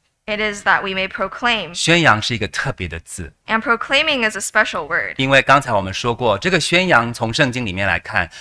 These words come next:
Speaker 2: 它是带着许多的情感在背后的。
Speaker 1: Because proclaiming in the Bible, um, involves lots of, um, feelings and emotions behind.
Speaker 2: 宣扬什么呢？
Speaker 1: What do we proclaim?
Speaker 2: 他继续说，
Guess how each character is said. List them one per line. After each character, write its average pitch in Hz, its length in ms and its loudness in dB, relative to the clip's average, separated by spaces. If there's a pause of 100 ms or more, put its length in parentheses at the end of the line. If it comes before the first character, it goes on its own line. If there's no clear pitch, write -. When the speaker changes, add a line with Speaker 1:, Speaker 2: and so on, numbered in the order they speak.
(160)
Speaker 2:
它 156 140 0
是 147 220 -2
带 147 280 6
着 110 140 -4
许 - 220 -6
多 123 120 -4
的 123 80 -6
情 117 440 -4
感 98 260 4
在 95 100 2
背 92 220 0
后 85 240 -4
的。 71 160 -16 (300)
Speaker 1:
Because 233 320 -2
proclaiming 247 920 -2
in 190 160 -4
the 190 80 -2
Bible, 202 640 4
um, 180 240 2
involves 214 520 6
lots 190 300 0
of, 185 200 -4 (340)
um, 175 380 0
feelings 226 480 -2
and 190 120 -6
emotions 175 520 -8
behind. - 240 -12
Speaker 2:
宣 196 260 4
扬 156 220 4
什 117 240 2
么 90 80 -4
呢？ 175 320 0 (580)
Speaker 1:
What 240 260 0
do 254 100 -6
we 240 80 -4
proclaim? 190 680 -6
Speaker 2:
他 127 80 4
继 123 180 0
续 107 220 -2
说， 87 560 -6